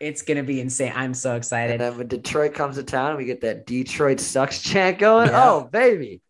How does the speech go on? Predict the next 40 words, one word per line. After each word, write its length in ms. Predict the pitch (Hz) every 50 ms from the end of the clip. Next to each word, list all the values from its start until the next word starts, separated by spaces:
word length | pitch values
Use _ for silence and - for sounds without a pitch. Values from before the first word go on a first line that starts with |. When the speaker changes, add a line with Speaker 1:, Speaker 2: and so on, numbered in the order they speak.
| _ _ -
Speaker 1:
I'm, 160 | 160 262 -
I'm 160 | 370 - 285
already 240 | 302 311 302 269 247
thinking 220 | 226 240 262 294
about 220 | 277 247 175 151 135
it. 60 | 165
When 140 | 175 175 170
Keith 300 | - - 196 220 208 -
comes 260 | - 208 202 196 185
back 320 | 170 196 202 208 208 202
and 80 | 190 170
they 80 | 165
do 220 | 165 165 175 175 165
the, 480 | 170 165 160 156 156 151 151 151 147 151
you 60 | 156
know, 100 | 147 143
the 100 | 143 143
return 440 | 135 147 147 - - 180 180 180 180
for 160 | - 151 139
him, 480 | 175 214 214 214 208 208 208 202 190 175
like, 360 | 160 156 156 151 143 - - _ _ _ _ _ _ _ _ _ _ _ _ _ -
everything 680 | 180 180 190 190 175 185 196 185 185 - 175 170 165
is 140 | 160 151 147
gonna 200 | 147 151 147 147
be 160 | 139 139 131
so, 760 | 123 - - - 156 156 156 156 151 151 151 147 143 147 - _ _ _ _ _ _ _ _ - 160 - - 185 180 -
everything 320 | 196 208 226 254 240 262
that 140 | 226 - -
would 160 | 151 156 175
have 80 | 180 180
been 140 | 170 180 170
electrifying 640 | 160 156 160 165 - - 160 147 165 156 160 160 156
to 40 |
begin 360 | 139 139 127 120 123 120 135 147
with 280 | 165 185 214 220 220 - _ _ _ _ -
is 140 | 165 160 143
gonna 160 | 147 160 156 139
be 120 | 147 139
so 300 | 131 - - 160 160 175 175
supercharged 1200 | - - - - - - 131 127 127 - 156 151 - - 160 156 170 175 175 180 175 - - -